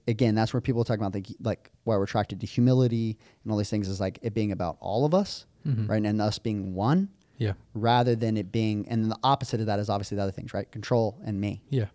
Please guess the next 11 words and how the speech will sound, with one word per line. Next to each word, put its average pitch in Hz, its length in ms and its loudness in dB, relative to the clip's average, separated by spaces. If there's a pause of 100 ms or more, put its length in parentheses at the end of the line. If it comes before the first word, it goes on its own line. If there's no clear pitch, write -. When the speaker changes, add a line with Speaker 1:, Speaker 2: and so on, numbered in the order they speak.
(140)
Speaker 1:
Right? 98 220 -4 (280)
Speaker 2:
Have 117 100 -8
Speaker 1:
So 135 140 4
Speaker 2:
you 165 60 4
read 160 180 4
the 139 80 0
book, 127 420 0
uh, 110 380 -2
A 117 80 -2
New 117 200 4
Earth? 127 340 -2